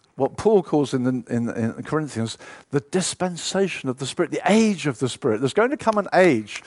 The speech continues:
where it's not that only, only these individuals will know God, like Moses meets face to face with God.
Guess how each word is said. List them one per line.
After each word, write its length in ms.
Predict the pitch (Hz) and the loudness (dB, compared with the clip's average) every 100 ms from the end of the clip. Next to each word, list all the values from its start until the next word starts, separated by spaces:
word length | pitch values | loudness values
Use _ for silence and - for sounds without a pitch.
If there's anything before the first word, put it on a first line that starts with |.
| - - | -18 -2
where 120 | 160 | 2
it's 160 | 170 - | 2 0
not 220 | 262 208 | -2 2
that 220 | 208 165 - - - | 4 2 -2 -8 2
only, 500 | 196 208 190 160 139 _ | 4 6 6 6 6 _
only 460 | - 208 214 175 143 | 4 6 6 4 4
these 260 | 139 147 151 | 4 4 4
individuals 1080 | 156 147 143 175 147 139 117 120 - - - - - - - | 0 0 2 0 0 2 2 2 -2 -10 -14 -20 -20 -14 -4
will 140 | 135 | 0
know 260 | 135 139 139 | 4 4 4
God, 480 | 131 123 143 180 165 _ _ _ - | 4 6 6 4 -2 _ _ _ 0
like 140 | 131 | 0
Moses 500 | 143 147 160 - 139 | 4 4 4 0 -4
meets 280 | 135 151 127 | 0 0 0
face 320 | - 160 151 | -2 0 0
to 120 | - | -6
face 380 | 135 147 143 - | -4 -2 -2 -4
with 160 | 139 - | -6 2
God. 400 | 131 135 165 | 6 6 6